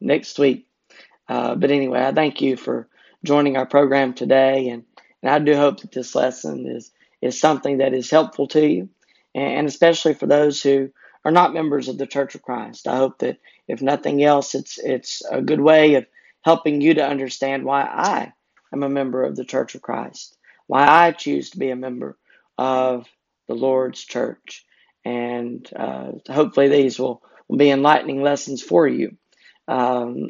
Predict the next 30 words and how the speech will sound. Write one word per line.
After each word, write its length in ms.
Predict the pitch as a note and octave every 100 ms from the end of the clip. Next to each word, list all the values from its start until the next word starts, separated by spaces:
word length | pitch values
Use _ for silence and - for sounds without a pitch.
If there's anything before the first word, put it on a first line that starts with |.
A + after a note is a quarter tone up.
| -
and 160 | B2+
last 380 | C3 D3+ - -
week, 180 | E3 -
and 100 | D3
I'll 80 | C3
do 120 | C3+
the 80 | C3+
same 340 | D3 C#3+ C#3 - _ _
this 300 | D3+ D#3 -
week, 320 | D3+ D#3 - _ -
uh, 280 | B2 A#2+ A#2 _ _ _ _ _
we, 360 | - C3 C3+ B2+
I 140 | - B2+
invited 460 | C3 C#3+ C#3+ C3+
you 180 | C3+ C#3+
to, 400 | C#3 B2+ B2+ C3+ -
to 160 | C#3 B2+
contact 580 | - F#3 F#3+ G#2+ -
me. 240 | - B2+ - _ _ _ _ -
Uh, 380 | A#2+ A#2 A#2 A#2
if 80 |
you 100 | C3+
have 200 | C#3 C#3+
any 160 | C#3 C3+
questions, 720 | - C3+ C3 - D3 D3 - _ _ _ _
anything 540 | C#3 C#3 C3 D3 D3+ C#3
that 180 | -
you 80 | D3
wanna 220 | D3 D3
ask, 540 | - C3+ C3+ D#3 -